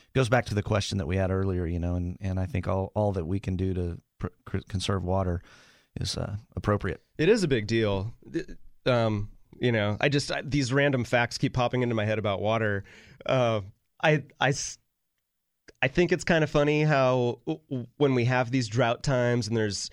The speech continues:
Speaker 2: restrictions put into place, it goes on to the homeowner so often, yet when you look at water usage,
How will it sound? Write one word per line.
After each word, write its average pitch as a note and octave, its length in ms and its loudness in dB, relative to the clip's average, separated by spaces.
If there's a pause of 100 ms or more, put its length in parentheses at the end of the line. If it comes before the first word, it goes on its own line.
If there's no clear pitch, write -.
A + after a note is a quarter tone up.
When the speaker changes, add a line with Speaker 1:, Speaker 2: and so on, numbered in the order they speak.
(120)
Speaker 2:
restrictions C3 600 -2
put C3+ 160 0
into A#2+ 200 -2
place, A#2 580 -2 (520)
it D3 140 0
goes C#3+ 280 4
on C#3+ 240 2
to C#3+ 160 -2
the B2 100 2
homeowner B2+ 500 2
so A#2+ 180 0
often, A#2+ 640 0
yet B2+ 360 2 (280)
when C3+ 180 2
you B2+ 140 2
look C#3+ 200 0
at B2 160 2
water B2 280 2
usage, A#2 800 -2